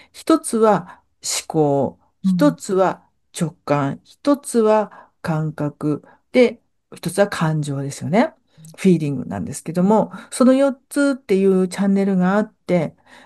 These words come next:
Speaker 1: 誰でもどれかのチャンネルがよく使ってて、どれかのチャンネルはあまり使ってないって言われてるんですよ。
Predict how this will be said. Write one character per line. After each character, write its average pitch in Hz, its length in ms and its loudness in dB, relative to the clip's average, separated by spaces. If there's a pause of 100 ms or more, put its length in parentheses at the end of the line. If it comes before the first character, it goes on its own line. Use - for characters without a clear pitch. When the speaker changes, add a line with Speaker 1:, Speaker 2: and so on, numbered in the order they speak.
Speaker 1:
誰 214 300 4
で 311 140 0
も 311 280 0
ど 240 160 2
れ 330 140 2
か 196 180 -2
の 175 160 0
チ 180 100 -8
ャ 175 80 0
ン 170 80 0
ネ 170 120 0
ル 170 160 0
が 170 420 -2
よ 208 160 6
く 180 100 -2
使 - 220 -10
っ 151 100 -6
て 156 140 -6
て、 147 280 0
ど 285 160 2
れ 320 140 2
か 277 120 0
の 208 140 2
チ 185 100 -8
ャ 180 60 -8
ン 175 40 -16
ネ 175 100 -6
ル 170 80 -4
は 156 60 0
あ 175 40 2
ま 202 140 6
り 185 60 2
使 - 160 -4
っ 247 80 2
て 269 100 -2
な 262 100 6
い 240 40 6
っ - 20 4
て 180 40 -10
言 147 80 -4
わ 139 40 -4
れ 135 60 -8
て 135 80 -10
る 131 60 -8
ん 127 40 -8
で 117 60 -10
す - 120 -16
よ。 - 80 -16